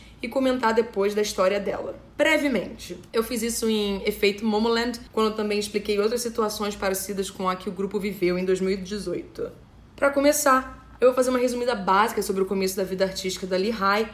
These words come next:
porque eu não vou jogar informação assim do nada. A Lee Hi participou da primeira temporada do reality show musical K-Pop Star, que tinha como jurados o Papa Y G, o tio J Y P e a Boa representando a S M.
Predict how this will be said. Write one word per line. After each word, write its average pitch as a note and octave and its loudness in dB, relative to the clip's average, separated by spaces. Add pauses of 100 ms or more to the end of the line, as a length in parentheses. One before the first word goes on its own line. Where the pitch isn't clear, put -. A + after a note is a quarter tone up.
(240)
porque G#3+ -4
eu A#3 2
não C4+ 0
vou A#3+ 4
jogar A3+ 2
informação A3 0
assim G#3 -4
do A#3 -4
nada. - -8 (140)
A G3 4
Lee G#3 4
Hi G3+ 2
participou G3+ -2
da F#3+ 2
primeira G#3 4
temporada A3 0
do F#3+ 2
reality F#3 0
show F#3 -2
musical F3+ -4
K-Pop F#3+ 0
Star, B3+ 0
que G3 -12
tinha G3+ -2
como F#3+ -2
jurados F3+ 0
o F3 0 (100)
Papa F#3+ 0 (140)
Y F#3+ -2
G, C#4+ -2
o G3+ -6
tio G3+ -4
J F3+ -4
Y A3 -2
P B3+ -2 (140)
e B3 4
a C#4 6
Boa F#3+ 4
representando F#3+ -2
a F#3 4
S G3+ -2
M. - -8